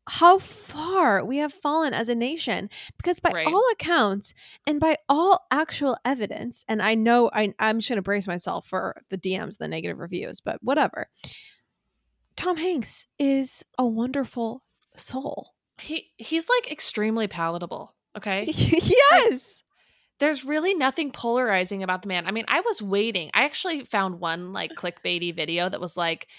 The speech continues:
Speaker 2: "The secret that destroyed the Tom
Speaker 1: <laughs>
Speaker 2: Hanks, Rita Wilson family."
Speaker 1: <laughs>
Speaker 2: And it was just, like,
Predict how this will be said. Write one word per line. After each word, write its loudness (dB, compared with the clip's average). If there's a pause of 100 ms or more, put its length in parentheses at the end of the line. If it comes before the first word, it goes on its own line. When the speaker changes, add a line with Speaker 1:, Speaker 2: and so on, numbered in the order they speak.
(300)
Speaker 2:
"The -2
secret -4
that -4
destroyed 2
the 0 (140)
Tom 2
Speaker 1:
<laughs> 4
Speaker 2:
Hanks, -2
Rita 0
Wilson 2
family." 2 (160)
Speaker 1:
<laughs> 0
Speaker 2:
And 6
it 4
was -2
just, -2
like, 0